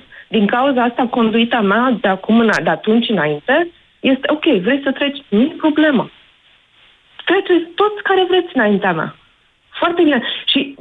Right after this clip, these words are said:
problema, problema mai departe, pe care îmi dau seama că nu sunt singura, uh, convinsă, sunt convinsă că sunt singura în situația asta.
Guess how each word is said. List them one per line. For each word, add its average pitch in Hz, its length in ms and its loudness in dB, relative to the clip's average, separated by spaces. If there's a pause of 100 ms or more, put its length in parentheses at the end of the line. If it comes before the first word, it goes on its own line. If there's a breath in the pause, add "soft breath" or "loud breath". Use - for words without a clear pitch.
problema, 330 680 0
problema 285 400 0
mai 285 200 2
departe, 226 880 -2 (160)
pe 190 80 -2
care 185 200 0
îmi 202 120 4
dau 320 300 0
seama 381 320 2
că 180 300 0
nu 190 220 2
sunt 214 280 0
singura, 262 600 0
uh, 151 240 0
convinsă, 190 520 0 (400)
sunt 208 120 2
convinsă 233 280 2
că 262 200 0
sunt 262 180 -4
singura 330 320 -2
în 185 120 -4
situația - 440 -6
asta. - 160 -18